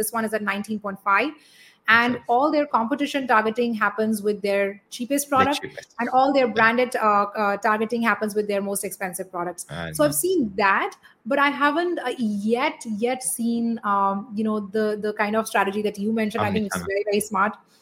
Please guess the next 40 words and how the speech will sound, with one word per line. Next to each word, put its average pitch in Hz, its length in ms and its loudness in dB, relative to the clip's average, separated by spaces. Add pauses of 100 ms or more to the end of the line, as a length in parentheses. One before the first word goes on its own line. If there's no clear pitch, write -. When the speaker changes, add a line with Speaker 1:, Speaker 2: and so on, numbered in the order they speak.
(200)
Speaker 1:
Uh, 196 300 6
Speaker 2:
Yeah, 180 100 4
Speaker 1:
so 220 60 4
Speaker 2:
yeah. 214 200 4
Speaker 1:
I, 214 80 4
I - 100 4
learned 226 240 0
something 214 420 -2
very 214 300 0
cool 214 180 -4
today. 208 460 -2
I 202 140 4
would 196 200 -4
Speaker 2:
<laughs> - 60 -4
Speaker 1:
probably 240 400 8 (140)
<laughs> 370 240 -2
suggest 262 420 6
people. 285 340 8
Speaker 2:
Yeah. - 220 2
<laughs> - 80 -6 (1600)
Yeah, 117 200 10
I 110 60 8
just 127 160 8
wanted 147 220 8
to 123 80 0
bring 120 220 2
it 123 100 4
to 120 80 4
the 101 100 8
table 117 300 8
because 104 560 0 (400)
I 110 100 4
find 120 340 2
that 110 140 4
more 107 240 4
than 107 200 0
ever 104 200 0
that 101 180 -2
everything's 104 360 -4
omnichannel, 101 720 -6